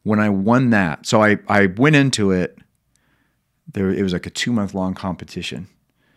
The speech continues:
Okay, so, and you had to,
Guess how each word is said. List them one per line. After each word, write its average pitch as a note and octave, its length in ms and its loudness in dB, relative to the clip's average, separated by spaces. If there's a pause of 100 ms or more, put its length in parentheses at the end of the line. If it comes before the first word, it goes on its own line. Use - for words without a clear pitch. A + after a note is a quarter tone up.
(320)
Okay, F#2 440 -6
so, F#2 480 -2 (580)
and G2+ 160 -2
you G2 100 2
had G#2 280 0
to, F#2 200 -4